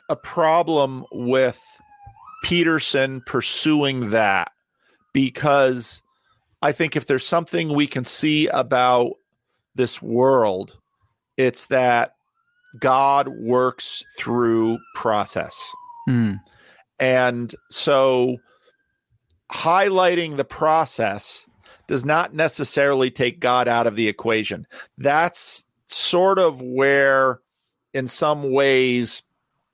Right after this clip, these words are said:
Speaker 1: certain, so in the, in the nineteenth and twentieth century, you had this big fight between modernists and fundamentalists.
Speaker 2: Yep.
Speaker 1: Because basically, as knowledge kept moving forward, we saw more and more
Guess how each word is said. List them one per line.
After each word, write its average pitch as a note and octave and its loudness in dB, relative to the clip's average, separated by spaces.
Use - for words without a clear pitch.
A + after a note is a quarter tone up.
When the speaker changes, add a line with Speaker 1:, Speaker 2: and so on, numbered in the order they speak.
Speaker 1:
certain, C#3+ -2
so C#3+ 2
in C3 -2
the, B2+ 0
in C3 -2
the B2 0
nineteenth C#3 -2
and B2+ -4
twentieth C3 0
century, B2+ -2
you A#2 2
had G#2+ -2
this G#2 -6
big D3 -4
fight C3 0
between A#2+ -8
modernists A#2+ 0
and G#2 -14
fundamentalists. G#2 -2
Speaker 2:
Yep. A#2+ -2
Speaker 1:
Because B2+ -2
basically, C#3 2
as A#2+ 0
knowledge C#3+ 2
kept C3+ -2
moving B2+ -2
forward, B2 0
we C3+ 0
saw C#3+ 2
more C3+ 2
and C#3 -4
more C3 2